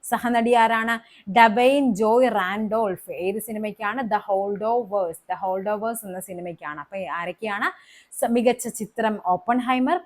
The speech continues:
മികച്ച സംവിധായകൻ ക്രിസ്റ്റഫർ നോളൻ, മികച്ച നടൻ കിലിയൻ മർഫി, സഹനടൻ റോബർട്ട് ഡൗണി,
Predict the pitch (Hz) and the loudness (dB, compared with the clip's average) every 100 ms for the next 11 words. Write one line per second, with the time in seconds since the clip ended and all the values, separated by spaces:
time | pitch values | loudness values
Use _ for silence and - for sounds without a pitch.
0 | _ _ 269 285 269 262 247 220 214 214 | _ _ 0 6 8 6 0 0 2 2
1 | 202 185 180 175 190 - 233 233 262 277 | 4 4 2 -2 -6 -4 -6 -4 -2 0
2 | 277 339 359 _ _ 254 277 269 262 226 | 2 0 -4 _ _ 2 6 6 6 0
3 | 202 185 202 190 202 180 214 254 254 254 | 0 0 0 -2 -2 0 2 2 2 0
4 | 349 381 - _ - 262 254 247 226 220 | -2 -2 -6 _ 0 2 2 2 2 2
5 | 208 196 196 196 226 226 240 254 370 | 4 4 6 4 2 4 4 2 -2